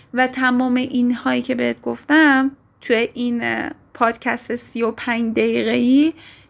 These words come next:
چیزیه که شاید به شدت سخت باشه، به شدت طاقت فرسا باشه، چون رشد کردن توی یه پلتفرم، فقط اینستاگرام، به سختیه که تو مثلاً شاید که اشکت درات بعضی وقتا،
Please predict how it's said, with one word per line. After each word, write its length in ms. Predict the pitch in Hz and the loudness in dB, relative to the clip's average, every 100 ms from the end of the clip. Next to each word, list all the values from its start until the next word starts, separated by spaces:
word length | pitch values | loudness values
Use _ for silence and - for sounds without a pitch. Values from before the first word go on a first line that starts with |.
| _ | _
چیزیه 500 | - 269 269 294 294 | 0 0 4 2 2
که 200 | 294 285 | 0 -4
شاید 720 | - 277 277 285 277 220 202 | -2 0 2 0 -4 -12 0
به 100 | 247 | 0
شدت 540 | 247 269 - 247 247 | 4 2 2 0 0
سخت 440 | 254 - 220 - - | -2 -2 -2 -2 -10
باشه، 320 | 220 214 220 | -10 -6 -6
به 160 | 220 240 | -2 -2
شدت 440 | 226 214 220 226 | -2 -2 -2 0
طاقت 360 | 247 214 208 208 | 0 2 0 0
فرسا 440 | 220 214 - 220 | -2 0 -2 -2
باشه، 320 | 220 220 214 - - - | -4 -4 -4 -6 -18 -18
چون 240 | - 294 285 | 4 4 6
رشد 300 | 269 247 - | 4 2 -2
کردن 460 | - 220 220 247 262 | 0 0 2 2 0
توی 200 | 262 269 | 0 0
یه 160 | 262 | 0
پلتفرم، 760 | 269 262 208 208 - 214 202 196 | -2 0 0 -2 -4 -6 -4 -6
فقط 520 | - 202 208 208 - - | -2 0 2 0 -2 -6
اینستاگرام، 800 | 220 220 220 214 233 277 240 247 - - - | -2 0 2 2 4 4 4 -2 -10 -20 0
به 100 | 240 | 2
سختیه 960 | 240 240 240 - - 269 302 294 294 | 2 -2 -4 -12 0 2 4 4 2
که 300 | 285 285 269 277 | -2 -2 -2 -6
تو 200 | - 262 262 | -8 -8 -6
مثلاً 240 | 233 165 | -10 -8
شاید 240 | 123 123 123 _ | -4 -4 -4 _
که 260 | 127 127 - _ _ _ _ _ _ - | -2 -2 -4 _ _ _ _ _ _ 0
اشکت 500 | 254 254 - 247 240 | 0 0 2 2 4
درات 360 | 214 208 202 | 2 2 0
بعضی 300 | 196 185 196 | -4 -6 -6
وقتا، 480 | 185 - - 196 | -6 -8 -8 -10